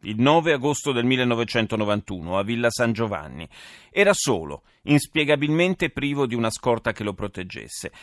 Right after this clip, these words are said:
Sentiamo che cosa ha detto di recente al microfono della nostra Rita Pedizzi l'ex capo della Direzione Distrettuale Antimafia di Reggio Calabria, Salvatore Boemi.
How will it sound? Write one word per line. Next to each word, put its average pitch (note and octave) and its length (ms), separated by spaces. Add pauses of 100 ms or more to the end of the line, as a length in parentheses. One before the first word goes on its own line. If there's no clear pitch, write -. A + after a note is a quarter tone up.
(160)
Sentiamo A3 440
che C3 160
cosa C3 260
ha B2 60
detto A#2+ 420
di A2 160
recente A2+ 560
al F2 80
microfono A2+ 640
della G#2+ 180
nostra A2+ 440
Rita A2+ 260
Pedizzi B2 480
l'ex G#2+ 500
capo B2 400
della F2+ 180
Direzione G2 520
Distrettuale G#2+ 540
Antimafia A2 500
di G2+ 100
Reggio A2 300
Calabria, F#2+ 500
Salvatore A#2 560
Boemi. A#2 480